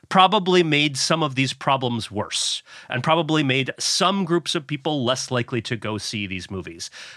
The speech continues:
But I think they could have, like, in a, in a non-pandemic world without Disney Plus, or where Disney Plus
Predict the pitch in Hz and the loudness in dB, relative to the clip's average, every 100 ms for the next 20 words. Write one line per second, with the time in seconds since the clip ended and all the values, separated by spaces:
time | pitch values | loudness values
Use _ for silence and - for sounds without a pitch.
0 | - - 151 147 214 220 - 165 - 180 | -12 0 4 4 2 0 0 0 2 2
1 | 156 135 - 139 135 143 131 131 139 143 | 2 -2 0 0 2 0 0 0 -2 0
2 | 139 139 170 190 180 185 170 143 139 131 | 0 2 2 0 0 0 0 0 0 -2
3 | 117 117 127 131 104 98 127 151 110 120 | 0 2 2 0 -2 0 0 -2 -2 -4
4 | 113 104 120 135 - 101 92 110 113 117 | -4 -2 -2 -2 -4 -6 -6 -6 -6 -6
5 | 113 113 | -6 -8